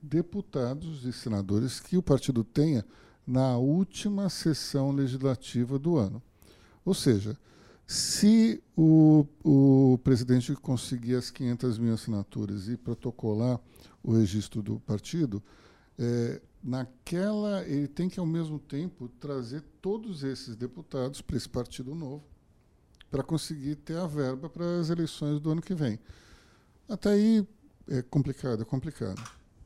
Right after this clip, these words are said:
Só que é um dinheiro que não me-, não se fala com o fundo partidário. E é um dinheiro para aquelas eleições. Não dá para manter um partido rodando, ele vai ficar até dois mil e vinte e dois sem,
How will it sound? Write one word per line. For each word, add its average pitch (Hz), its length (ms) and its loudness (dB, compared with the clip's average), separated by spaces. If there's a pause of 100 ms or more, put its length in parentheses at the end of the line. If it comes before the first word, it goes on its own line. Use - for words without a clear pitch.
(640)
Só - 240 -4
que 185 280 -8 (280)
é 139 140 -2
um 196 200 0
dinheiro 147 580 0
que - 220 -6
não 160 640 2
me-, 156 400 0
não 160 320 2
se 180 460 -4
fala 196 480 -6
com 127 360 -2
o 123 40 -8
fundo 117 280 -6
partidário. 107 640 -16 (640)
E 120 160 -4
é 127 60 -2
um 202 140 -2
dinheiro 175 460 -6 (120)
para 233 120 -12
aquelas 196 380 -12
eleições. 135 720 -10 (560)
Não 120 240 0
dá 120 180 -6
para 185 180 -6
manter 151 400 -4
um 131 120 -6
partido 131 1040 -10
rodando, 110 720 -8
ele 101 100 -10
vai 113 120 -12
ficar 156 320 -10 (200)
até 151 360 -14
dois 196 240 -6
mil 170 160 -4
e - 20 -2
vinte 196 240 -4
e 160 40 -12
dois 120 300 -10
sem, 143 260 -10